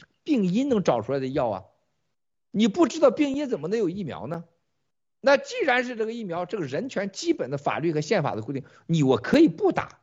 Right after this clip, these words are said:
你为什么要让我打呢？啊，不但不打，拿孩子，拿所有的人做威胁让你打，关键是打完以后的传染率、死亡率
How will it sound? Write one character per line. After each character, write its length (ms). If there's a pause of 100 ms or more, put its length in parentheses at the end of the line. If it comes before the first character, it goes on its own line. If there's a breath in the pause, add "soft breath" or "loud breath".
你 120
为 140
什 80
么 80
要 60
让 260
我 100
打 220
呢？ 240 (560)
啊， 240
不 140
但 200
不 140
打， 140
拿 200
孩 340
子， 160
拿 200
所 300
有 100
的 80
人 100
做 140
威 100
胁 160
让 140
你 60
打， 240 (960 soft breath)
关 200
键 120
是 100
打 260
完 320
以 60
后 180
的 100
传 320
染 220
率、 200 (1120)
死 280
亡 220
率 200